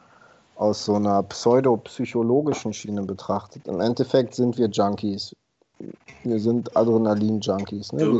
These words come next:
Speaker 2: bist
Speaker 1: sind
Speaker 2: auf jeden
Speaker 1: süchtig.
Speaker 2: Fall ein Junkie.
Speaker 1: Ja, seit drei, vier Jahren nicht mehr, aber nein, wir sind, wir sind, ähm, süchtig nach dem Adrenalinrausch, ne? Adrenalin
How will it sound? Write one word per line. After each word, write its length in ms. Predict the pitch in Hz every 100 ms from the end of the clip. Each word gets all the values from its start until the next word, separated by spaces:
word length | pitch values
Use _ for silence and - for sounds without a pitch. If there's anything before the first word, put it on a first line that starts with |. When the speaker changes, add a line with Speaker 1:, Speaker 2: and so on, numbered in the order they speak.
| 117
Speaker 2:
bist 80 | 107
Speaker 1:
sind 120 | 87
Speaker 2:
auf 80 | 95
jeden 160 | 98
Speaker 1:
süchtig. 100 | 95
Speaker 2:
Fall 140 | 98 92
ein 120 | 95
Junkie. 500 | 95 95 95 95 92 - - _ _ - - - - - 53 - -
Speaker 1:
Ja, 360 | 98 98 101 101
seit 340 | - - 95 -
drei, 140 | 101
vier 180 | - 104
Jahren 320 | 101 101 104
nicht 200 | 110 -
mehr, 260 | 131 123 113
aber 260 | 101 101 101 - - - - -
nein, 260 | 107 120 110
wir 80 |
sind, 360 | 110 131 139 101
wir 100 | 120
sind, 400 | 113 135 143 - -
ähm, 600 | 117 117 117 117 113 107
süchtig 380 | 120 135 143 127
nach 180 | 117 135
dem 160 | 117
Adrenalinrausch, 1000 | 101 104 107 107 104 107 95 92 90 -
ne? 140 | 139
Adrenalin 920 | 131 107 104 104 107 123 143 139 123